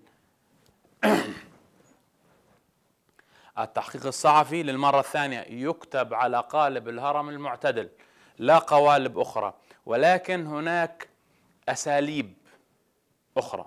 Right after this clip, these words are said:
ما هي الأساليب؟ طبعًا التحقيق الصحفي الذي أو، أو، أو بنية التحقيق الصحفي، نمرة واحد التحقيق المبني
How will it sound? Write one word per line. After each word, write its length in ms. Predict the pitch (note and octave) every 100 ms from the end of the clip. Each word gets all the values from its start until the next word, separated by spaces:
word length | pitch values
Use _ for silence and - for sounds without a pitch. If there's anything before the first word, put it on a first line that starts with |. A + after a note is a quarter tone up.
| _ _
ما 140 | D3 G3+
هي 160 | A3+
الأساليب؟ 600 | G3 D#3 C#3+ D#3 F3+ G3 D#3 - - -
طبعًا 520 | F3+ E3 C#3 C#3 B2 _ - _
التحقيق 480 | A2+ B2+ B2+ - E3
الصحفي 640 | D#3+ - D3+ C#3+ - C3+ A#2
الذي 480 | B2+ C#3+ C3 C3+ B2+
أو، 340 | C3 B2+ A#2
أو، 460 | - - C3 C3 -
أو 180 | C3+
بنية 500 | B2 D3 G#3+ F3+ C#3+ - -
التحقيق 440 | B2 - - C#3
الصحفي، 560 | B2+ - C#3 B2+ - A#2 - _ - - A#2+
نمرة 320 | C#3 C3+ C3
واحد 460 | D3 D#3 - A#2+ G2+ _ - A#2+
التحقيق 800 | A#2+ A#2+ A2+ - C#3+ C3 - - _ _ _ _ _ -
المبني 800 | A#2+ B2 C#3+ B2+ C3 C3 A#2